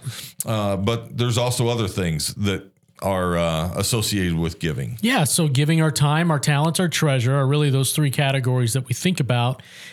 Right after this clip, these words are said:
Speaker 2: And, uh, and not just giving, I think the Bible communicates this idea of stewardship. Are we stewarding our time? So collectively, as a local church, does a local church steward their time well?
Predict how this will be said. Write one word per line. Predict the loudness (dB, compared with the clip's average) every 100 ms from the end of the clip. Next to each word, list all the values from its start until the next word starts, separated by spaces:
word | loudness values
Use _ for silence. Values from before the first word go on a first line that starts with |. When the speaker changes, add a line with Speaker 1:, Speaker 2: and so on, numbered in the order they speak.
| -2
Speaker 2:
And, | 2 4 4 4
uh, | 4
and | 2
not | 2 2
just | 0 2 2
giving, | 2 2 2 2 2
I |
think | 2 0
the | 0
Bible | 2 2 2
communicates | 0 2 2 2 2 0 2
this | 0 2
idea | 2 2 2
of | 2
stewardship. | 0 0 2 2 2 0 -4 -6 -18 -20 -20 _ -2
Are | 2
we | 2 2
stewarding | 0 2 2 4 4 4
our | 4
time? | 2 2 2 2
So | 2 2
collectively, | 2 2 2 2 2 2
as | 2 2
a |
local | 2 2 0
church, | 2 0 2
does | 2
a | 4
local | 2 2 0
church | 0 0 0
steward | -2 0 2 4 2 -2 -6 -18 -2
their | 0 0
time | 2 2 4 4 2 0 0
well? | 2 2 0